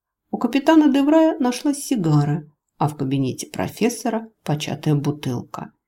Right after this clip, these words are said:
Все необходимое, чтобы скоротать время до возвращения Коренея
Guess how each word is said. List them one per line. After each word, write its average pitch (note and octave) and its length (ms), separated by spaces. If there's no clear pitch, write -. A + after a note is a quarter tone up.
Все - 180
необходимое, A#3+ 880
чтобы C3+ 300
скоротать C#3+ 600
время E3 440
до D3 160
возвращения C#3 720
Коренея C3+ 720